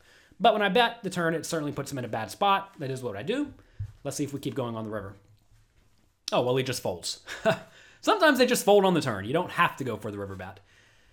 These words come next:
Um, some people may look at this and say, "Well, if he called your turn bet, he was ob-, obviously going to call any river bet." And I don't think that's true either. A lot of people will call the turn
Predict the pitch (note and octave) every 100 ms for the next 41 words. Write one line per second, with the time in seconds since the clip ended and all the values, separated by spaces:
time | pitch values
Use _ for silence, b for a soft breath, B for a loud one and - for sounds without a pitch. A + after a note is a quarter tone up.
0 | b b _ A#2 A#2 A3+ A#3+ A3 G3+ D#3+
1 | F3+ F3 E3 D#3 - D3+ D3 D3 C#3 D3
2 | D3+ D3+ D3 - G3+ F#3+ E3 - - G3
3 | D3+ A#2 A#2 - - C3+ A#2+ - - E3
4 | F3+ - F#3 G#3 F#3+ F3 D3+ D3+ C#3+ -
5 | C#3+ C3 C#3 B2+ C3 A#2 F#2+ - C3+ C3+
6 | F#3+ F#3+ F3+ - C3+ - - C#3+ C3 B2
7 | D3 D#3+ b b b b b b b C#3+
8 | E3+ - F#3+ D#3+ C#3 C3+ C#3 C3 B2 C3
9 | A#2+ B2+ C#3+